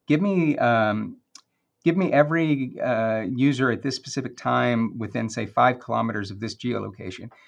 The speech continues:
You can't do that because A, it doesn't know the geolocation. It only sees gibberish. And B,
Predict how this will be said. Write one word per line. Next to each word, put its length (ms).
You 100
can't 220
do 100
that 160
because 340
A, 180
it 120
doesn't 260
know 180
the 100
geolocation. 640
It 80
only 180
sees 200
gibberish. 480
And 180
B, 440